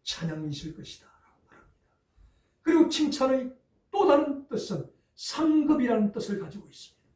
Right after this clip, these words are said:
하나님께서 저와 여러분을 칭송하며 찬양하실 뿐 아니라 우리 각 사람에게 상급을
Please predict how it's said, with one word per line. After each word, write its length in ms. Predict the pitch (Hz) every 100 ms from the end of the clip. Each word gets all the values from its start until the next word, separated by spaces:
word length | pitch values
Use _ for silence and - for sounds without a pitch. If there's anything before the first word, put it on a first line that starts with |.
| _ _ _ -
하나님께서 580 | 196 185 185 202 -
저와 240 | - 208 196
여러분을 300 | 196 208 196
칭송하며 800 | - 220 208 214 208 202 202 208 - _ -
찬양하실 600 | - 226 220 220 240 202
뿐 140 | 226
아니라 320 | 220 240 240 - _ _ -
우리 200 | 269 285
각 220 | - 294
사람에게 760 | - 262 240 226 202 208 175 - _ _ _ _ _ -
상급을 840 | - - 339 339 339 320 294 -